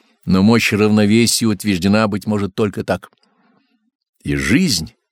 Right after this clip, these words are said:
этот прекрасный учитель, дает много возможностей на каждом шагу упражнять себя в этом. Даже на механическую улыбку трудно не отвечать улыбкой. До чего силен в человеке паяц.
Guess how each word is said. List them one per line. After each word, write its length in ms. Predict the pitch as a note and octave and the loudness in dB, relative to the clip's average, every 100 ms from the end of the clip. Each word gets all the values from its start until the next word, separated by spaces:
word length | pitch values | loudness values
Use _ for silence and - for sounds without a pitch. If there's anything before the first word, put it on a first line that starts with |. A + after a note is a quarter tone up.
| _ | _
этот 240 | - - | -18 -14
прекрасный 640 | - - F#2+ G#2+ - F#2+ F2 | -10 -4 0 0 0 -2 -2
учитель, 460 | E2 - G#2+ G#2+ | -4 -2 -2 0
дает 300 | F#2 F#2+ F#2+ - - _ | 2 2 0 -8 -20 _
много 320 | - F#3 C3 | 0 2 4
возможностей 840 | G2+ G2 F2+ G2 F#2+ G2 F2+ - F#2+ | 4 2 2 0 0 0 -2 -2 0
на 120 | F#2+ | 0
каждом 320 | G2+ F2+ G2 | -2 -2 -2
шагу 340 | - F#2 F#2+ - - | -2 -2 -2 -4 -6
упражнять 680 | - G#2 G#2 G2+ E2 F#2+ F#2 | -2 0 0 -2 -2 -4 -4
себя 240 | - F2+ | -8 -8
в 20 | F2 | -10
этом. 220 | - - _ _ _ _ _ _ | -12 -20 _ _ _ _ _ _
Даже 320 | G#2+ F#2 F#2 | -2 0 2
на 60 | G2+ | 4
механическую 760 | G#2 G#2 G#2+ G#2 G2 - A2 | 4 4 4 4 2 0 2
улыбку 460 | G#2 A#2+ C3+ - C#3 | 4 6 4 2 -4
трудно 340 | - C#3+ C3+ | 0 0 0
не 120 | D3 D3 | 0 0
отвечать 460 | C#3 C#3 - - | -2 -4 -4 -4
улыбкой. 420 | D#3+ D#3+ - - - _ _ _ _ _ _ _ | -4 -6 -6 -12 -20 _ _ _ _ _ _ _
До 80 | - | -4
чего 240 | - G#2+ | 2 2
силен 400 | G2+ - A#2 B2+ | 2 2 4 4
в 80 | F#2 | 0
человеке 460 | - F#2 F2+ F#2 A2 | -6 -6 -4 -6 -6
паяц. 420 | F#2 G#2+ G2 | -4 -4 -6